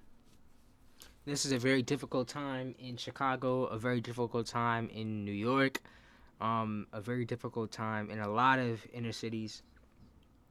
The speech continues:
Um, just put the guns down, man. Just put the guns down, man. And put the cameras down, bro.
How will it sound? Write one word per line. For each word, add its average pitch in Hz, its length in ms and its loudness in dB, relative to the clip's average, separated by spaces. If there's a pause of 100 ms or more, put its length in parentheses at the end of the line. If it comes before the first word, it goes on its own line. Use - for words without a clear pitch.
(800)
Um, 98 420 -10 (520)
just - 160 -12
put 233 160 10
the 170 80 10
guns 120 340 10
down, 101 420 0
man. 95 380 -2
Just - 160 -12
put 175 200 -8
the 117 80 -2
guns 104 260 -6
down, 92 240 -12
man. 92 140 -14 (300)
And 117 140 2
put 262 200 10
the 175 80 12
cameras 151 480 12
down, 104 340 8
bro. 104 400 2